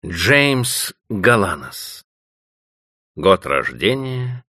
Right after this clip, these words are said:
тысяча девятьсот двадцать четвёртый. Имя этого американского дизайнера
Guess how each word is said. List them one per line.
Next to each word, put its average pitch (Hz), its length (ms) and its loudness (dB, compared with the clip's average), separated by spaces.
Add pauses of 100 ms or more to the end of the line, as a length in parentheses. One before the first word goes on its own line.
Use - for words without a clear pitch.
(140)
тысяча 127 580 0
девятьсот 87 640 -6
двадцать - 560 -4
четвёртый. - 760 -14 (1000)
Имя 151 460 2
этого 127 480 0
американского 82 880 -2
дизайнера 113 760 -8